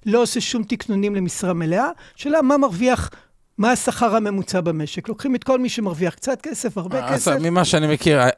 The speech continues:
Speaker 2: היה אלפיים עשרים ואחת, אחד עשרה וחצי, עלה קצת כ-, כיוון השתים עשרה כבר זוחל.
Speaker 1: נכון, כיוון השתים עשרה, יפה מאוד. אז שתים עשרה זה שכר בערך בסביבות,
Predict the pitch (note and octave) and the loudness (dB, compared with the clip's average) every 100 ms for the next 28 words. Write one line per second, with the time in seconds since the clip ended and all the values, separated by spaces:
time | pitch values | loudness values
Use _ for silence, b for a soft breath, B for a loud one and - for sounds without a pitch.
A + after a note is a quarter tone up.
0 | - B2+ C#3 D#3+ D3 A#2+ C#3+ C3+ A#2+ - | 0 2 4 4 4 2 2 2 0 0
1 | B2+ A2+ A#2+ A2 G#2+ G#2 G2+ G2+ G#2 C3+ | 2 4 4 4 4 2 0 0 0 0
2 | A2 - B2 - A2+ B2+ G3 G3+ - D3+ | 0 0 -2 -2 -4 -2 -2 0 2 2
3 | F3 - D3+ F#3+ - A3+ A#3+ A3+ G#3 F#3 | 0 -2 -6 -6 -2 0 2 2 4 4
4 | E3 - G2+ G#2 F2+ F#2 G2 F2 - _ | 2 0 0 -2 -2 -4 -6 -8 -12 _
5 | A3 G3 - E3 D3 - F#3+ G#3+ F#3 - | -4 -2 -2 -6 -8 -10 -6 -6 -6 -2
6 | C4 C4+ B3 - A#3+ A#3 - G3 - F3+ | -2 0 -4 -2 -2 -4 -4 -4 0 0
7 | D#3 D#3 G#3+ A#3 - C#4 C4 C4+ G#3+ G#3+ | 0 -4 -4 -2 0 0 0 -4 -4 -2
8 | G3+ A3 G#3 F#3 G#3 F#3+ F#3 - G3 G3 | -2 0 -2 -2 -2 -4 -8 -6 -4 -4